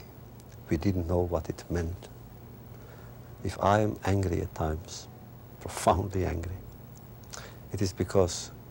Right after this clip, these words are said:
we could have been saved. The largest community still alive in Europe, the Hungarian Jewish community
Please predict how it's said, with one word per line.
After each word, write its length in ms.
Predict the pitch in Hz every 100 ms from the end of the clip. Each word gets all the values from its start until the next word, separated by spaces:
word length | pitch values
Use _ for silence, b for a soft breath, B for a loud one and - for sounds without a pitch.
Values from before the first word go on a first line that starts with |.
| -
we 120 | 104
could 240 | 117 - 104
have 180 | 95 85
been 140 | 87
saved. 560 | - - 78 82 - - - - - - - - B B B B B -
The 140 | -
largest 520 | 92 110 123 117 - -
community 560 | 101 98 104 101 -
still 320 | 90 - 117 98
alive 280 | 82 82 - - - - - - - - - - -
in 240 | 98 123
Europe, 300 | 98 85 90 - - - - -
the 100 | -
Hungarian 500 | - 85 87 101 101
Jewish 300 | 95 95 95
community 600 | - 87 87 87 85 -